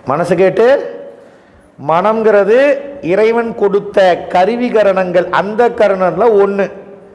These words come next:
கழட்டி விட வேண்டியது. நாம் அதெல்லாம் என்ன பண்ணணும்? கடந்து போகணும். அது பாசப்பொருள். தனு, கரண, புவன, போகம் என்று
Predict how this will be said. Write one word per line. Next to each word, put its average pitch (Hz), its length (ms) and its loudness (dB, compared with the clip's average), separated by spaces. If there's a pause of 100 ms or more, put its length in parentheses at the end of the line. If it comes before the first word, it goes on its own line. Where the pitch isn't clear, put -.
(840)
கழட்டி 233 440 0
விட 226 160 4
வேண்டியது. 165 600 -2 (500)
நாம் 165 140 -2
அதெல்லாம் 196 340 2
என்ன 233 60 4
பண்ணணும்? 208 400 2 (600)
கடந்து 214 400 0
போகணும். 170 420 0 (1500)
அது 240 540 0 (160)
பாசப்பொருள். 208 800 0 (2500)
தனு, 233 540 2
கரண, 208 480 2
புவன, 208 400 0
போகம் 208 360 0
என்று 196 280 -2